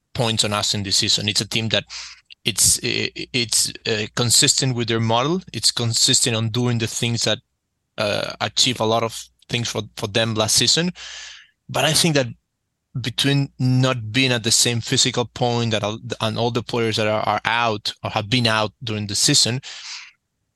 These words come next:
the team is not being able to round it during ninety minutes, because we have seen s-, certain s-, uh, moments during the games where the, where the team is,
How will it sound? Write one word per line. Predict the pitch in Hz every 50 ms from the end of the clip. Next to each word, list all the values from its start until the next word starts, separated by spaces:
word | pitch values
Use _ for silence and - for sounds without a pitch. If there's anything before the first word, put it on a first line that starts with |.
| _ _ _
the | 127 117
team | - 156 156
is | 147 131 -
not | 139 131 120 110 120 120
being | 117 131 131 123
able | 127 131 127 131
to | 120 - - - 117
round | 107 113 113 117 123 127 123
it | 131 120 110
during | 104 131 127 117 110
ninety | 107 110 110 95 - 113
minutes, | 104 104 113 139 -
because | - 117 120 117 127
we | 135 131 139
have | 139 123 -
seen | - 127 120 117 113 107 - _ _ _ _ _ _ _ _ _ _ _ _ _ _ _ _ _
s-, | - - - - _ _ _ _ _ -
certain | - 110 - - - 127 123 113 120 120
s-, | 117 113 - - _ _ - 113 -
uh, | 113 110 107 98
moments | - 110 110 127 135 135 123 113 104
during | - 113 107 107
the | 104 98
games | 98 117 123 156 147 113 - -
where | 107
the, | 95 - -
where | 117 110 98
the | 101
team | 104 127 123 110
is, | 104 98 - - -